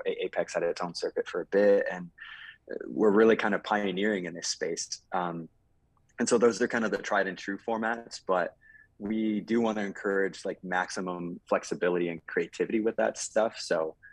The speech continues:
um, even as we start to look at creating more of a national circuit, we want people to experiment with different formats.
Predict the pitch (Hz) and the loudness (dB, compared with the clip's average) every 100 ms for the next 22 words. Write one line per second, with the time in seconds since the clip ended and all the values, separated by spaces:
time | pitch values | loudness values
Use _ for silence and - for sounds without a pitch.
0 | _ _ 90 85 80 - 110 107 101 92 | _ _ -2 -2 -4 0 4 4 4 2
1 | 92 - - - 92 - 87 87 87 - | -2 -4 -4 2 2 2 -2 -2 -4 -4
2 | 85 87 87 85 _ _ _ 98 92 92 | -4 -2 -4 -8 _ _ _ 0 2 0
3 | 87 82 82 82 98 123 117 - 131 147 | -2 -2 -2 -2 -2 -2 -2 0 0 0
4 | 139 - 95 90 82 95 95 - 95 85 | 0 0 -2 -2 -2 0 0 0 -6 -4
5 | - 87 - 87 85 85 82 82 85 - | -4 -4 -4 -4 -2 -2 -4 -4 -4 -4
6 | - - - - 87 82 - - - | -6 -6 -8 -6 -6 -6 -8 -8 -12